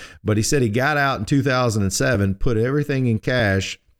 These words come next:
put it in C Ds, getting four percent interest, and that's where he's remained for the last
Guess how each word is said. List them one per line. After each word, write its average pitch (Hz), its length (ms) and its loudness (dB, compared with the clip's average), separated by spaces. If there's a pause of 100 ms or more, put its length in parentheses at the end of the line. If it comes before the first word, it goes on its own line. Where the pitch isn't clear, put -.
(240)
put 139 120 2
it 113 100 -2
in 95 80 -6
C 147 260 -2
Ds, 127 360 0
getting 95 260 -4
four 135 240 -2
percent 120 380 -2
interest, 104 440 -2 (380)
and 107 460 0
that's 123 240 -2
where 127 160 0
he's 123 240 0
remained 104 760 0
for 120 120 -2
the 98 80 2
last 107 640 -2